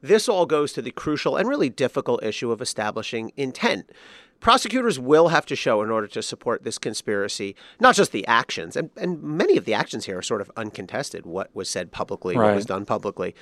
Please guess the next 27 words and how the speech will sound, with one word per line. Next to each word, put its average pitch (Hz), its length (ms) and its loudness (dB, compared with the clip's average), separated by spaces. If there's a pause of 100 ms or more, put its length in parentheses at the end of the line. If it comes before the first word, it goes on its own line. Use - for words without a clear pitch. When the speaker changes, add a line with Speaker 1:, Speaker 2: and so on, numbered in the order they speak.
(480)
Speaker 1:
but 170 160 4
that 214 120 6
Donald 226 260 8
Trump 220 180 4
either 170 360 6
knew 254 340 4
that 202 160 6
he 170 100 0
lost 143 460 6
or 131 360 6 (420)
in 208 200 6
any 202 360 6 (120)
exercise 143 480 4
of 113 140 -4
reasonable 117 460 -2
care 107 480 0
should 123 240 0
have 113 120 -4
known 104 260 0
or 104 60 -6
turned 120 320 -2
a - 20 0
blind 101 400 0
eye 98 240 2
to 101 120 -12
that 104 200 -6
fact. - 300 -6